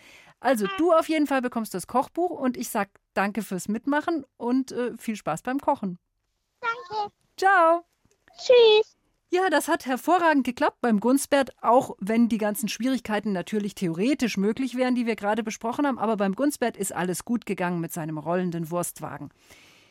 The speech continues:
Speaker 1: Nur, ähm, der hungrige Herr eben, der hat dann am Schluss doch noch seine Ausfahrt verpasst. Egal, jetzt ist er eh mit Essen beschäftigt und Gunsbert, der erinnert sich gerade wieder an die Idee von seinem Konzertagenten. Ihr wisst schon,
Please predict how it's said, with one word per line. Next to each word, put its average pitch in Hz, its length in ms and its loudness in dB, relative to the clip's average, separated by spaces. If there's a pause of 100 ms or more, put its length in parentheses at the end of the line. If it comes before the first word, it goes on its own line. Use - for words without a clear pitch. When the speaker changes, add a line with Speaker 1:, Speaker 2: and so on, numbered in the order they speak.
(180)
Speaker 1:
Nur, 262 320 2
ähm, 208 360 -4
der 185 180 -4
hungrige 220 380 -2
Herr 208 280 -4
eben, 175 240 -6
der 170 160 -8
hat 190 120 -10
dann 165 120 -6
am 151 100 -10
Schluss - 280 -10
doch 190 120 -4
noch 196 140 0
seine 147 300 -8
Ausfahrt - 340 -12
verpasst. - 560 -14 (220)
Egal, 180 560 -2
jetzt 254 320 -4
ist 254 260 -6
er 208 140 -6
eh 262 140 -4
mit 277 140 -2
Essen 240 260 -4
beschäftigt 220 500 -8
und - 240 -12
Gunsbert, 254 680 -6 (600)
der - 160 0
erinnert 277 460 0
sich 254 200 -8
gerade 190 380 -4
wieder 214 260 -2
an 175 140 -2
die - 140 -12
Idee 196 320 -6
von 202 180 -6
seinem 180 240 -4
Konzertagenten. - 920 -10 (300)
Ihr 175 180 0
wisst 190 220 -4
schon, 147 220 -6